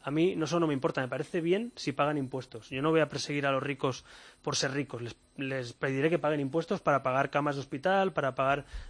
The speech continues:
eh, tasas, eh, universitarias, para pagar medicamentos o para pagar infraestructura.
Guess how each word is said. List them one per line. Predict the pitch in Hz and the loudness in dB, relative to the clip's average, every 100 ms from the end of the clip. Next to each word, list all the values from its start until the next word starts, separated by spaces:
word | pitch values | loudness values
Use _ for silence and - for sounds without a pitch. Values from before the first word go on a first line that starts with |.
| - | -4
eh, | 135 123 123 - | -2 0 -2 0
tasas, | 143 135 127 131 | 0 2 0 0
eh, | 131 | 0
universitarias, | 135 135 131 170 160 165 180 | 0 0 -2 -2 0 4 4
para | - 147 131 | 4 2 2
pagar | 131 139 | 2 4
medicamentos | 143 143 151 151 160 170 | 2 4 4 4 0 0
o | |
para | 139 127 | 0 -2
pagar | 127 131 | -2 -2
infraestructura. | 143 156 - 120 180 135 | -2 -4 -6 -2 2 0